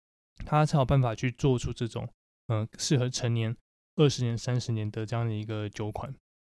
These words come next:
好，那在，但是呢，当然，呃，在某些产区，它也可以做出这种比较，呃，可以，呃，适合就是早期就把它饮用掉的这样的一个葡萄酒，比如说就是南非。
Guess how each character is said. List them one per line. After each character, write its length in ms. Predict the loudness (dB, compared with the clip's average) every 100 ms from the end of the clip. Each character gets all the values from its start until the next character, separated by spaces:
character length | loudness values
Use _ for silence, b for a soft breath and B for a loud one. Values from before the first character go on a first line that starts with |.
| _ -14
好， 140 | -4
那 300 | 4 6 4 0 B B _
在， 380 | 8 10 12 8 8
但 140 | 12
是 100 | 12
呢， 220 | 12 10 6
当 140 | 6 8
然， 260 | 6 0 -8 _ _
呃， 200 | 0 0
在 140 | 6 6
某 160 | 6
些 100 | 4
产 240 | -2 -4 -6
区， 300 | -4 -2 -4 _ _ -2
它 160 | 6 6
也 100 | 6
可 160 | 0
以 60 | 0
做 180 | 2 2
出 200 | 2 2
这 60 |
种 140 | 2 0
比 140 | -2
较， 380 | -2 -2 -2 -4 _ _ _ _
呃， 220 | -4 -2 -2
可 140 | 0
以， 80 | 0 -2 _ -2
呃， 180 | 0
适 180 | 2 4
合 300 | 4 2 -2 -2
就 120 | -2
是 500 | -2 -4 -4 -8 -12 -18 _ _ _
早 180 | -2 0
期 160 | 0 0
就 100 | 2
把 140 | 0
它 60 | 0
饮 100 | 2
用 180 | 2 4
掉 160 | 4
的 80 | 2
这 120 | 2
样 100 | 0
的 60 | -2
一 20 |
个 80 | -2
葡 100 | -2
萄 160 | -2
酒， 240 | -2 -4 -6 _ B B 0
比 100 | 4
如 120 | 4
说 220 | 6 6
就 100 | 6
是 100 | 4
南 200 | 2 0
非。 260 | -2 -2